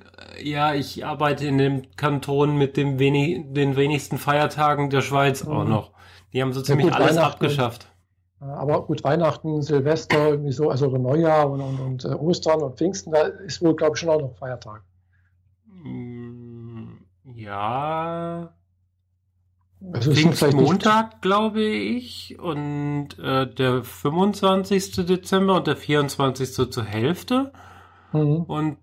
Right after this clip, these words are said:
Speaker 1: Neujahr.
Speaker 2: Mhm.
Speaker 1: Aber das läuft ja dieses Jahr alles auf Wochenendtagen hinaus, von daher
Speaker 2: Ja.
Speaker 1: habe ich effektiv nichts davon.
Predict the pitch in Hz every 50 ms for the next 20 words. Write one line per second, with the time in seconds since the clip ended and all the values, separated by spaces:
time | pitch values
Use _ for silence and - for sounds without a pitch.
0 | _ _ _ 139 131 131 127 127 127 127 123 120 113 110 104 98 101 101 - -
1 | - - 98 - _ _ _ _ _ _ _ _ _ _ _ - 151 143 139 139
2 | 151 151 165 160 165 156 - - 170 175 170 170 175 175 165 143 165 180 180 185
3 | 175 - 175 170 160 143 135 143 160 170 165 165 160 151 123 - 147 147 - 147
4 | 147 135 123 117 113 - 127 123 123 117 123 117 123 135 139 135 131 143 170 175
5 | - - 165 143 147 147 139 131 139 143 139 143 147 151 156 156 156 156 135 110
6 | 127 120 113 - 139 139 120 - 127 120 117 117 - - 123 107 - 123 117 110